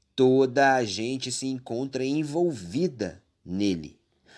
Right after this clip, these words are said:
Adoram-no. Agora, quando vocês são de fato violentos e têm um ideal de não violência, vocês estão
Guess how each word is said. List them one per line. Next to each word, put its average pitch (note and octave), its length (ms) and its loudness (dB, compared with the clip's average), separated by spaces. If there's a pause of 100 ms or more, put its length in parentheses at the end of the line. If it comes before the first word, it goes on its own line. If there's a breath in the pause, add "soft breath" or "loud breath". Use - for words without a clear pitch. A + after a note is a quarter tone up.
(220 loud breath)
Adoram-no. G#2 1120 0 (380 soft breath)
Agora, D#3+ 640 2 (880)
quando A#2 280 -2
vocês B2+ 640 2
são G2+ 260 -8
de C3+ 140 -4
fato D#3+ 580 -2
violentos G#2 1120 -4 (420 loud breath)
e G3+ 100 -2
têm B3 320 2
um A#3+ 100 2
ideal F3+ 680 6
de A2 180 -4
não F#2+ 220 -6
violência, C3 840 -6 (440)
vocês G#2 880 0 (240 soft breath)
estão C3+ 640 0